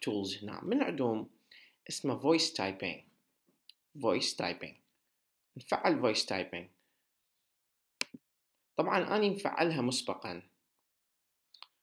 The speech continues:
فبالتفعيل الأول راح يطلب من عندك الولوج للميكروفون مالت الحاسبة حتى يلقط الصوت مالتك.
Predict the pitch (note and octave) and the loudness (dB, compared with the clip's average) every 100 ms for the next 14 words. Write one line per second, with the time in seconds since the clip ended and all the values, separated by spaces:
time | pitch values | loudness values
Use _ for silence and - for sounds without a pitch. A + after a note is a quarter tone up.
0 | _ _ - C3 A#2+ A2+ - B2 F#3+ A#3+ | _ _ -4 0 0 -4 -8 -2 0 0
1 | - A3+ - E3+ D#3+ D3 A#2+ - B2 G#2+ | 0 0 0 0 2 2 2 4 4 4
2 | G#2 G#2+ - - D#3 D#3 D#3 D3 D3 - | 2 0 -2 0 0 0 0 0 -2 -6
3 | - - G#2+ A#2 D#3 F#3+ F#3 - B2 A2+ | -12 -6 -2 2 4 4 0 0 0 2
4 | A#2+ G#2+ - G#2+ G2+ - - F#2 F#2 G#2 | 4 2 0 -2 -2 -4 -6 -4 -4 -6
5 | - _ - - - A#2+ - - A2 A2+ | -10 _ -8 -6 -4 -6 -4 -2 -2 -2
6 | - D#3 - A#2+ A#2+ A2+ - - F2+ F2+ | -4 -6 0 2 2 -2 -6 -6 -6 -4
7 | G2+ G#2 D3 - | -6 -4 -4 -6